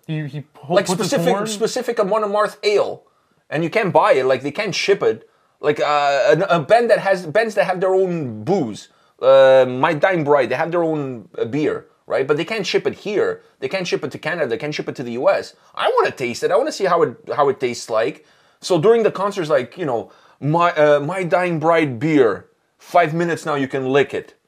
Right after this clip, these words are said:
Speaker 2: And then you lick it and you get, you get a little bit of a taste.
Speaker 1: You have
Speaker 2: I
Speaker 1: to
Speaker 2: don't
Speaker 1: wipe
Speaker 2: know.
Speaker 1: your T V every single time.
Speaker 2: Yeah, you can probably get some germs on your tongue and
Speaker 1: Or Corpiclani.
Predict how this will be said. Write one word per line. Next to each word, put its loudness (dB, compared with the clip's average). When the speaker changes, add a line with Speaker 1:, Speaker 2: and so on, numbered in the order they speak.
Speaker 2:
And -4
then 0
you 0
lick -2
it -4
and -2
you -2
get, -4
you -10
get -6
a -14
little -6
bit -6
of -4
a -6
taste. -12
Speaker 1:
You -12
have -4
Speaker 2:
I 0
Speaker 1:
to 0
Speaker 2:
don't -4
Speaker 1:
wipe 2
Speaker 2:
know. -10
Speaker 1:
your -8
T -10
V -10
every -6
single -14
time. -16
Speaker 2:
Yeah, -8
you -4
can -6
probably -2
get -2
some -10
germs -4
on -10
your -8
tongue -12
and -18
Speaker 1:
Or 0
Corpiclani. -8